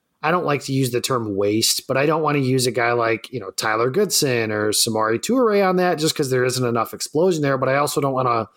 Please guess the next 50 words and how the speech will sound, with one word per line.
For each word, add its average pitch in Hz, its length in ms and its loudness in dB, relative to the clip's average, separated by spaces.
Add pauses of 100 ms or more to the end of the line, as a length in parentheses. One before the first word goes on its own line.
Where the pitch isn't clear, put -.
(640)
use 135 200 0
Christian - 400 0
Watson 143 500 0
or 113 80 0
Jayden 127 420 0
Reed 147 240 2
on 123 140 0
something 120 360 -2
like 113 200 -2
that 110 180 -2
either, 127 320 0
maybe 156 260 0
sparingly, 135 760 0
but 135 120 -2
not 143 220 0
as 135 140 0
the 131 80 -2
main 123 200 2
guy 117 140 0
to 110 80 0
do 101 200 0
that. 92 200 -4 (460)
Uh, 110 160 0
so 147 160 -2
I 151 40 0
think 185 140 0
Melton 151 360 -2
has 127 180 0
a 120 40 0
good 127 160 0
chance 127 240 -2
for - 140 -6
that. 123 280 0 (1000)
And 131 100 -2
does 139 140 2
that 165 200 0
mean 208 260 2
they, 165 220 2 (200)
you 147 100 0
know, 123 100 2
they 127 120 0
cut 233 200 0
a 277 60 0
guy 143 160 2
like 113 220 0
Wicks 120 500 0
or, 120 320 2
or 113 160 0
Grant 110 340 -2
DuBose 107 480 0